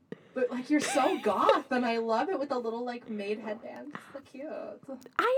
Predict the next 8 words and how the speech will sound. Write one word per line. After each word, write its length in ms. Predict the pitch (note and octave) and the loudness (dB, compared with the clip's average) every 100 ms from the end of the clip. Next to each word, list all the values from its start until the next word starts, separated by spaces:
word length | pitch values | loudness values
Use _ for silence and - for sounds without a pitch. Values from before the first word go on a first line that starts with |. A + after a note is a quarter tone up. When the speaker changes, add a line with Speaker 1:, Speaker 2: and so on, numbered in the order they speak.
| - | 2
Speaker 2:
I 280 | C5+ D5+ C#5 | 2 2 2
even 100 | C5+ F#4+ | 2 2
put, 200 | A4+ G#4 | 2 4
I 120 | - - | 2 4
put, 300 | F4 F4+ - | 4 4 4
like, 340 | C4+ A#3+ - _ _ - | 2 0 -4 _ _ 0
alternative 760 | B3 B3+ - D#4 E4 C#4 A3+ - | 2 2 2 2 4 4 2 0
punk, 420 | A#3 A3+ C4+ | 2 2 2